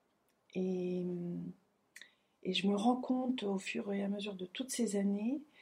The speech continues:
que c'est aussi ce que j'aime dans, euh, le soin en psychiatrie, c'est de sortir de ce déterminisme-là,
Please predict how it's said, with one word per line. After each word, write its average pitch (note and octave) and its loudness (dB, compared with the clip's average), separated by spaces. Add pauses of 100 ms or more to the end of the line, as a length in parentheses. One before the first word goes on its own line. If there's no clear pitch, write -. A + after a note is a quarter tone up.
(320)
que G#3+ 2
c'est A3+ 6
aussi A#3+ 6
ce - 0
que G#3+ 6
j'aime A#3 8
dans, A3 6
euh, F#3+ 6
le F#3+ 6
soin G#3+ 0
en G3+ 0
psychiatrie, G3 -4 (640)
c'est - 0
de F3+ -2
sortir B3+ 2
de G#3+ 8
ce G#3+ 4
déterminisme-là, G3 4